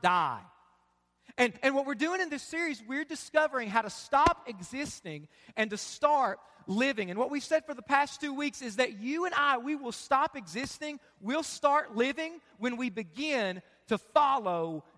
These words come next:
Jesus. And so last week we talked about what it means to follow Jesus, but here's what happens a lot of times. A lot of times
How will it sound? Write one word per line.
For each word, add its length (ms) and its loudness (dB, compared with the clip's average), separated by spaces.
Jesus. 600 -6
And 120 -8
so 100 -4
last 280 4
week 160 -12
we 80 -10
talked 240 -2
about 160 2
what 120 0
it 80 -8
means 580 -6
to 100 -2
follow 420 4
Jesus, 420 -4
but 120 2
here's 200 -2
what 160 2
happens 320 2
a 60 0
lot 140 4
of 60 -8
times. 240 0
A 80 2
lot 200 6
of 80 -10
times 240 2